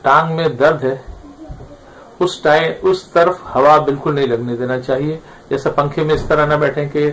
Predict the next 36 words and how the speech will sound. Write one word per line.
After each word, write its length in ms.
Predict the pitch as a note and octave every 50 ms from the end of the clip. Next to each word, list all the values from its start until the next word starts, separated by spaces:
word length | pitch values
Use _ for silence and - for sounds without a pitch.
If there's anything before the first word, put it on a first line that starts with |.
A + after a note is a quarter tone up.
| D3 - - - - - - -
अगर 200 | C#3+ C#3 D3 C3+
दाएं 360 | B2 C3+ C3+ C#3 D3+ D3+ D3+ C#3+ - - - - - - -
पैर 180 | C#3+ C#3 C#3+
में 140 | D3 D3 D3
आपके 240 | C#3+ C#3 C#3 - D3+
दर्द 260 | B2+ B2 C#3 C#3 C3
है 120 | C3 C3+ C3+
तो 120 | - D3
दाएं 340 | C3+ B2 C3 B2+ C3+ C#3 B2+
पैर 140 | C3 B2+ B2
के 120 | B2 C3+
ऊपर 180 | B2+ - C3+ B2
हवा 220 | - A#2+ A#2+ A#2+
लग 260 | A#2 A2+ A2+ A2+ A2+
रही 100 | A#2+ B2+
है, 60 | C3+
बल्कि 260 | B2+ A#2 A#2 A#2 C3 C#3
पलट 360 | C3 - B2+ C3 C3 B2+ -
के 80 | C3+
बैठें 340 | B2 A#2+ A#2 - C#3 C#3 C#3
ताकि 320 | - A#2 A#2 - - F3 - - - - - - -
आपके 260 | - B2 B2 - - C3+
पैर 200 | - - B2+ B2
पे 180 | - - D3+
हवा 360 | B2 A#2+ A2 G#2 A2+ B2+ D3 - - - - - - - A#2
ना 140 | A#2+ A#2 G#2+
लगे। 260 | G2+ F#2 F2+ - F#2+ - -
हवा 160 | C3 C3+ C#3+
लगने 300 | C#3 C3 B2+ B2+ C3 B2+
से 160 | B2 - C3+
भी 240 | B2 A#2+ C3+ D#3+ E3 - - - - - - - - -
ये 120 | C3+ C3+
दर्द 500 | B2 A#2 A#2+ B2 C#3+ D3+ - C#3 B2+ A#2+ A2+
बढ़ 140 | C3 A#2+ A#2
जाता 300 | G#2+ - - - - -
है। 460 | - - - - - - - F#3+